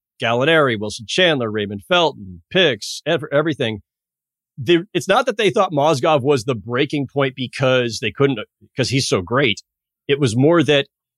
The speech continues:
this was one more asset that they just wouldn't have for any other purpose. And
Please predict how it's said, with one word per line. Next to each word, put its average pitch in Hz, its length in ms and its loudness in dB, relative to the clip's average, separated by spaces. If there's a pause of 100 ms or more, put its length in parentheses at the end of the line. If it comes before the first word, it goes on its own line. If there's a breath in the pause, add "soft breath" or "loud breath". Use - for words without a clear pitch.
(120)
this 165 160 -6
was 127 180 -2
one 147 400 0
more 139 320 2
asset 139 480 0
that 120 220 -2
they 123 100 0
just 120 220 -6
wouldn't 127 240 2
have 135 280 -2
for 123 140 -4
any 123 180 0
other 107 200 0
purpose. 151 460 -2
And 117 200 -4